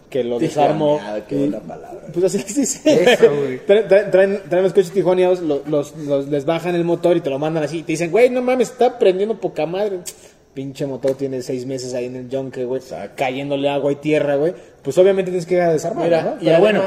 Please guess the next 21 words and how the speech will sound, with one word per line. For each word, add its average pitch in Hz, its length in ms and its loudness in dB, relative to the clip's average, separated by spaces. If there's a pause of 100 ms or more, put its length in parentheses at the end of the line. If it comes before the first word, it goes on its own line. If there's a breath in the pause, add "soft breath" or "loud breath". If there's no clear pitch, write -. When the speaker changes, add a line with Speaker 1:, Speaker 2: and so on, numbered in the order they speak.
(180)
Speaker 2:
además 175 360 -2
de 262 80 -4
que 196 120 -8
sea, 147 520 0
Speaker 3:
Sí, 135 80 -10
Speaker 2:
sea, 165 480 0
Speaker 3:
sí. - 140 -12
Speaker 2:
sea, 160 500 0
este, 104 680 -8
pues 127 160 -14
hasta 131 240 -12
cierto 175 440 -10
punto, 123 960 -4 (440 soft breath)
le 131 60 -4
voy 143 120 -2
a 165 60 2
llamar 135 240 -2
vulgarmente 135 540 -4
prostituido 117 680 -10
el 135 120 -8
tema, 123 360 -8